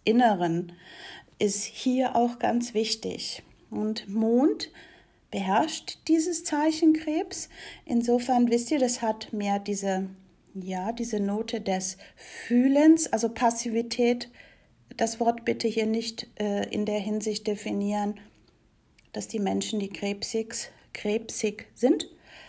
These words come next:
wenig tun, sondern passiv heißt, sie k-, können sehr gut nach innen hören, nach innen sich verbinden. Und das ist eine Sache, die sehr, sehr oft eigentlich nur in der Passivität geht.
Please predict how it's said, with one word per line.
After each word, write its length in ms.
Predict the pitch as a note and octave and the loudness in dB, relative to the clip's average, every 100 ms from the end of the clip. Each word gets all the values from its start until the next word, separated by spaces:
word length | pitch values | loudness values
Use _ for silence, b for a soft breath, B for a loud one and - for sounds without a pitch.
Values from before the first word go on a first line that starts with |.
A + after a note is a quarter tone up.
| B B - | B B 0
wenig 380 | G#3 F#3 F3+ | 0 0 -4
tun, 260 | - C#4+ F#4+ A#4 A#4 | 0 2 2 0 -10
sondern 480 | - - C4+ C#4 C4 | -6 0 4 4 2
passiv 460 | - C4+ D4+ D#4 - | 0 -2 0 -2 2
heißt, 240 | C#4 C#4 | 0 0
sie 100 | C4+ | -2
k-, 180 | - - - - | -4 -8 -10 -6
können 320 | C4 C#4+ C#4 | 4 8 8
sehr 180 | C#4 C#4 | 6 4
gut 200 | C#4 B3+ | 2 2
nach 220 | B3 A#3+ | 2 2
innen 420 | - C#4+ C4 G#3+ E3+ | 6 8 8 2 0
hören, 400 | F#3+ F#3+ A3 A#3+ | 0 0 2 0
nach 180 | G3+ | -2
innen 360 | F#3+ - C#4 A#3+ | -2 4 6 6
sich 240 | G#3+ G#3 | 2 -4
verbinden. 840 | - G3 G3 G3 G3 - A#3 D#4 B B B B B B | -6 -8 -4 -2 -4 -2 2 2 B B B B B B
Und 140 | - A#3+ | 0 4
das 140 | A#3 | 4
ist 180 | C#4 C#4 | 4 6
eine 160 | C#4 C4 | 6 8
Sache, 320 | A#3+ B3 C4 | 6 6 2
die 160 | A#3+ | 0
sehr, 300 | A3+ A#3+ B3 | 4 6 6
sehr 280 | A#3+ B3+ - | 6 4 4
oft 340 | A#3+ A#3+ - - | 2 0 -8 -6
eigentlich 840 | G#3 G#3+ D4+ A#4 B4 - C#4+ A#3+ | 2 4 4 2 -2 2 2 6
nur 260 | C4+ C#4 D#4+ | 10 12 12
in 100 | D#4 | 10
der 120 | B3 | 10
Passivität 1000 | A#3 - A3+ - A3 G3+ G3+ - F#3 - | 4 -2 -4 -2 -2 -4 -6 -8 -12 -2
geht. 360 | D4+ C4 - | 2 2 0